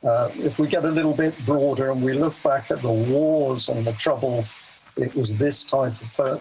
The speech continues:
people that have caused it. And I think we've got a wonderful opportunity now to,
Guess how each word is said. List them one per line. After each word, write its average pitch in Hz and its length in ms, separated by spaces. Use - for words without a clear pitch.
people 135 340
that 123 140
have 120 180
caused 135 400
it. 107 220
And 123 100
I 123 120
think 131 300
we've 123 160
got 135 120
a 131 40
wonderful 131 540
opportunity 135 600
now 117 420
to, 123 360